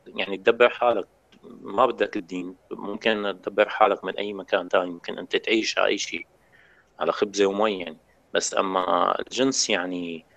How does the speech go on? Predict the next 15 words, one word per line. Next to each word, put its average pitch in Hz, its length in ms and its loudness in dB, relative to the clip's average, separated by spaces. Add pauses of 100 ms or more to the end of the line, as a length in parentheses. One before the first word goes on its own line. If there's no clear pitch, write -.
(360)
خلص 123 280 6
حصار - 320 4
لك 110 200 6
العلاقة 110 500 8
عن 104 180 6
طريقه. 104 500 4
إذا 104 160 6
بتعمل 147 420 4
علاقة 98 520 6
خارجة 131 460 6
عن 101 220 0
إطار 107 280 4
الدين 101 400 -4
بدك 92 280 -4
تموت، 117 380 -4